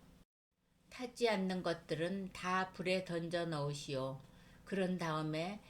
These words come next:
그것들을 깨끗하게 하는 물에 씻으시오. 그러면 깨끗해질 것입니다. 그러나 불에 타는 것은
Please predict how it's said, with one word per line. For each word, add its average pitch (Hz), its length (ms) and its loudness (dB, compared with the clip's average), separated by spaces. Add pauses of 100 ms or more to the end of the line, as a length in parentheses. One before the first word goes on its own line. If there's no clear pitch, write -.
(160)
그것들을 196 720 -2
깨끗하게 233 640 -4
하는 185 460 -4 (320)
물에 190 380 0
씻으시오. 185 920 -2 (460)
그러면 196 600 -2 (140)
깨끗해질 208 720 -2
것입니다. 147 880 -2 (460)
그러나 190 640 0 (320)
불에 214 300 2
타는 202 340 -4
것은 180 540 -2